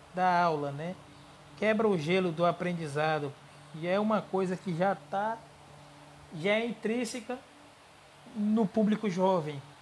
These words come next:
que é o telefone. Eles estão utilizando agora esse telefone que eles já estão acostumados, já estão adaptados para adquirir conhecimento. Então é uma mão lavando outra, né? Essa tecnologia no campo educacional forma,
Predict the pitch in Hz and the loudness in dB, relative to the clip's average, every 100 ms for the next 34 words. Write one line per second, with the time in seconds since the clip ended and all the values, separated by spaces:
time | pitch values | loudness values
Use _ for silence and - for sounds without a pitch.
0 | - - 190 202 202 196 175 - 170 156 | -20 -4 0 2 2 0 0 -4 -4 -4
1 | 139 - - - - - - - - - | -8 -12 -20 -20 -20 -20 -20 -20 -20 -20
2 | - - 202 233 - 247 254 262 247 196 | -18 0 0 0 0 0 0 0 0 2
3 | 220 202 190 180 175 - 175 165 - 180 | 2 4 8 8 8 4 6 6 4 0
4 | 165 180 151 160 151 156 147 156 143 156 | 2 -4 -2 -2 -2 -8 -8 -8 -8 -8
5 | 165 180 156 160 165 151 147 147 - 208 | -4 -4 -4 -6 -6 -8 -6 -6 -6 -6
6 | 190 208 226 220 214 220 220 214 208 180 | -6 -6 -6 -6 -8 -8 -8 -8 -10 -8
7 | 214 196 175 - - - - - - - | -6 -4 -6 -10 -20 -20 -20 -20 -20 -20
8 | - - - 156 196 220 240 226 226 254 | -20 -18 -10 0 2 2 0 0 0 0
9 | 240 180 196 196 165 151 143 147 156 175 | 0 0 -2 -4 -6 -6 -8 -10 -8 -8
10 | 185 - - - - - 175 208 214 214 | -8 -12 -20 -20 -20 -8 -6 -4 -4 -6
11 | 214 214 190 180 196 185 196 180 180 170 | -2 -2 0 -2 -4 -4 -6 -4 -4 -4
12 | 165 170 180 208 - 202 190 | -6 -4 -2 -2 -2 -2 -2